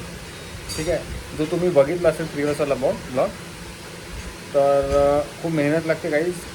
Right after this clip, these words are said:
साधं नाही आहे. अ, एकाच लॅपटॉपवर ऑफिस, एकाच लॅपटॉपवर एडिटिंग, आणि तो सात नंतर देऊन झालं, तेव्हा मग मी सॉफ्टवेअरच्या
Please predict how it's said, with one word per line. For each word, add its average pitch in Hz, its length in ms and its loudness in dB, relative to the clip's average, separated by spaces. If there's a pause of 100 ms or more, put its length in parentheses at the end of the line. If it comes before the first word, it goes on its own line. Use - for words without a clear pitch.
(440)
साधं 135 300 2
नाही 151 220 0
आहे. 175 140 -4 (840)
अ, 131 220 -2 (280)
एकाच 160 300 0
लॅपटॉपवर 156 420 2
ऑफिस, 151 340 2
एकाच 151 280 2
लॅपटॉपवर 151 420 0
एडिटिंग, 151 520 0 (680)
आणि 151 580 -2 (520)
तो 151 60 0
सात 147 240 2
नंतर 160 180 2
देऊन 156 160 0
झालं, 156 340 2
तेव्हा 147 240 0
मग 143 60 -4
मी 156 280 -2 (1500)
सॉफ्टवेअरच्या 151 640 2